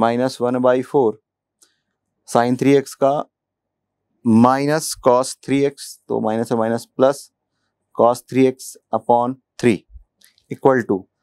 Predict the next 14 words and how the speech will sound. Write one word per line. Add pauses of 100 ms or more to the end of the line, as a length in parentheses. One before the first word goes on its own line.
(320)
sine
y (100)
का (580)
minus
cos
y (280)
plus
c, (340)
जहां
पर
c
समाकलन
नियतांक
है।